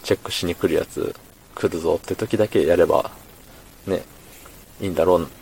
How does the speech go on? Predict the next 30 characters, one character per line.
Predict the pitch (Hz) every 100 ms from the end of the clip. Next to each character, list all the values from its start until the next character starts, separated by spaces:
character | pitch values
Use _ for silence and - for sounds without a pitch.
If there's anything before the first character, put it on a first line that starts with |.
| -
け | -
ど、 | 90 - - - - - - - - _ - - - - -
な | 113
ん | 104
か、 | - -
そ | -
こ | -
の | 147 143
ね、 | 139
見 | 98 95
境 | 131 - 135
な | 135
く、 | 123 80 69 - - - - - - - - -
「あ、 | 95
今 |
日 | -
は | 120 82 - - - - - - - - - -
上 | 104
司 | 98 -
い | 90
な | 85
い | 82
し」、 | - - - - - - - - -
み |
た | - -
い | -
な | - -
感 | 85 85
じ | 82
で、 | 85 -